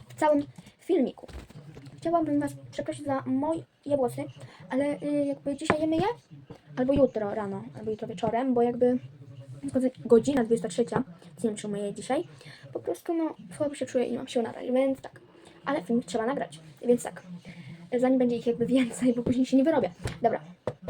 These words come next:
włączę sobie pytanka i zaczynamy, bo trochę tych pytań jest.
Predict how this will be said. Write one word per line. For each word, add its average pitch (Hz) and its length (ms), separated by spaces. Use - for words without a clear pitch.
włączę 262 220
sobie 247 140
pytanka 262 400
i 247 120
zaczynamy, 233 440
bo 233 80
trochę 320 180
tych 339 80
pytań 247 160
jest. - 120